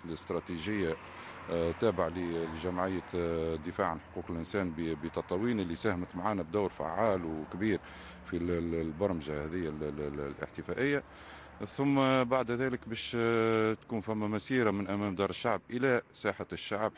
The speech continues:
حيث، آه، نقولوا انطلقت هي منذ الأمس ال-، ال-، الأنشطة،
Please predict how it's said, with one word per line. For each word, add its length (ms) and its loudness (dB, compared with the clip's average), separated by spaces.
حيث، 260 -4
آه، 600 0
نقولوا 420 0
انطلقت 480 -2
هي 120 0
منذ 200 -2
الأمس 460 -2
ال-، 140 -4
ال-، 200 0
الأنشطة، 680 -4